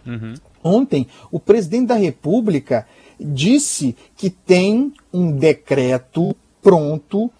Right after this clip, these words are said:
Speaker 2: na gaveta para ser assinado, um decreto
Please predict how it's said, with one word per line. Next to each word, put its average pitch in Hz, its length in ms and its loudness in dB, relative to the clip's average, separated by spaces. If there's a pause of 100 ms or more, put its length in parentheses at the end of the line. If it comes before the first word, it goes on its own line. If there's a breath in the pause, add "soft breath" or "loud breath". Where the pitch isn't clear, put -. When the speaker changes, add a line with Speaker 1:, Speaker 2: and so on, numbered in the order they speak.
(140)
Speaker 2:
na 151 160 2
gaveta 131 680 0
para - 160 -2
ser - 220 -2
assinado, 143 680 -2
um 165 140 -8
decreto 160 720 0